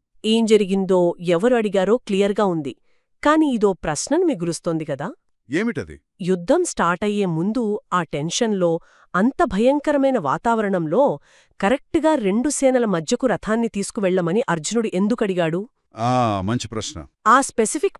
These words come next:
Speaker 1: పాయింట్ నుండి ఆయన ఏం చూడాలనుకున్నాడు, ఏం అర్థం చేసుకోవాలనుకున్నాడు, ఈ ఆలోచనతో ముగిద్దాం.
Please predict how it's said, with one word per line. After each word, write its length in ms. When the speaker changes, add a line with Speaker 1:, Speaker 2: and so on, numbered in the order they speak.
Speaker 1:
పాయింట్ 320
నుండి 300
ఆయన 180
ఏం 320
చూడాలనుకున్నాడు, 920
ఏం 220
అర్థం 280
చేసుకోవాలనుకున్నాడు, 880
ఈ 120
ఆలోచనతో 560
ముగిద్దాం. 480